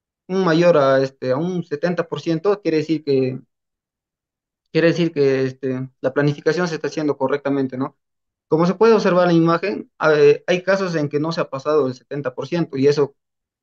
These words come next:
¿cómo nosotros, este, mejoramos esa parte, no? Para eso tenemos nuestro P N C, que es el porcentaje de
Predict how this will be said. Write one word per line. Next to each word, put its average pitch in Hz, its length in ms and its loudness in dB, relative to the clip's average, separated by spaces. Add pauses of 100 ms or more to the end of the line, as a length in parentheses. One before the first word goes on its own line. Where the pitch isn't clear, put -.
(100)
¿cómo 202 300 4
nosotros, 175 520 0 (260)
este, 127 760 -2 (180)
mejoramos 160 600 2
esa 165 220 0
parte, 143 240 -2
no? 139 220 -6 (160)
Para 147 120 2
eso 165 140 -2
tenemos 160 340 0
nuestro 123 640 -6 (400)
P 160 340 2
N 151 180 2
C, 170 260 -6
que 147 100 -4
es 139 80 -4
el 135 100 -4
porcentaje 143 560 -4
de 131 260 -2